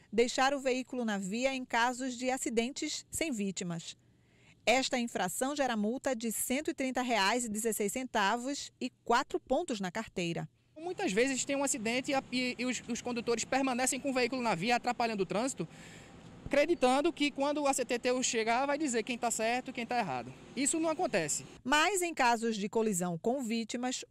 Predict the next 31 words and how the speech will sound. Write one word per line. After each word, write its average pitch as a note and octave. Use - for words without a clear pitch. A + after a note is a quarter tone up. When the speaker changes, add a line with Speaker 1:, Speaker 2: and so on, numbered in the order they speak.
Speaker 1:
ou C#4+
suspeita G3
de E3+
motorista G3+
embriagado, F3+
os A3+
órgãos B3+
de D4
trânsito G3+
têm G3+
que D#4
ser G3+
acionados. E3
Vale A#3+
lembrar B3+
que -
o D#4
sistema A3
Bate F#3+
Pronto G3+
não B3
é A3
um A3+
aplicativo A#3
e C4
não C4
precisa E4+
ser C#4+
baixado A#3
no A3
celular. G#3